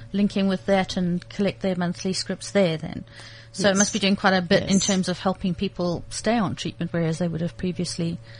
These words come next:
Speaker 1: perhaps fallen off due to not being able to access, 'cause you mentioned, what, twenty-six out of a month, twenty-six days out of a month?
Speaker 2: Yes, yes,
Speaker 1: Sure.
Speaker 2: yes,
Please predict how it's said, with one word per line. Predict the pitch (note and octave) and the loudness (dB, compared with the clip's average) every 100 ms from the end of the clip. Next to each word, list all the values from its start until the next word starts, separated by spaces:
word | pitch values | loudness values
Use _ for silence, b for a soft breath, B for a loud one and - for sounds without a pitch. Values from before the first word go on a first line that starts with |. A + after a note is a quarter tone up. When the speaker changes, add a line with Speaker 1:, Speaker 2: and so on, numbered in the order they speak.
| B B B - | B B B 0
Speaker 1:
perhaps | F3 - - | 0 0 2
fallen | F#3+ E3+ E3+ | 4 6 4
off | D#3 - | 2 -2
due | - E3 | -6 -2
to | - | 0
not | E3+ - | 0 0
being | E3+ D#3+ | 0 0
able | E3 | -2
to | - | -2
access, | E3+ - - | -2 -2 -6
'cause | - F3 | -4 -2
you | F3 | 0
mentioned, | F3 - G3+ | 0 0 2
what, | D3+ | 0
twenty-six | - G#3 F#3 G3 - - - | 0 0 0 -2 -4 -8 -4
out | F#3 F#3 | -2 -2
of | - - - | -4 -10 -2
a | |
month, | F#3 G#3 - | 2 2 0
twenty-six | - F3+ F3 D#3 - | -4 -4 -4 -8 -6
days | F3 E3+ | -4 -4
out | E3+ | -6
of | E3 | -4
a | |
month? | F3+ A3 | 6 10
Speaker 2:
Yes, | G#3 E3+ E3 E3 | 10 8 4 0
yes, | G3 F#3 E3 D#3+ - | 0 2 2 -2 -4
Speaker 1:
Sure. | F3+ | -4
Speaker 2:
yes, | F3+ D#3+ | -2 -2